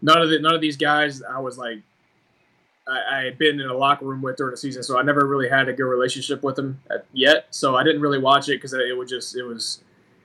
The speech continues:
it was heartbreaking, uh, for me. And then throughout that offseason of, of fifteen going to sixteen, I kinda made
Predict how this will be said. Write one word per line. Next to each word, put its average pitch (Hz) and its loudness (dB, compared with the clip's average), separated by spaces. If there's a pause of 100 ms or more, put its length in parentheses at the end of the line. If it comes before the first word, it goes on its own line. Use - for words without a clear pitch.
(200)
it 113 -2
was 120 0
heartbreaking, 120 4 (200)
uh, 113 2
for 127 -2
me. 127 -4
And 123 -8
then 120 -8 (640)
throughout 220 6
that 185 4
offseason 170 -2 (260)
of, 147 -6
of 139 -8
fifteen 156 -4
going 156 0
to 139 -10
sixteen, 156 -2
I 123 -2
kinda 151 0
made 139 -4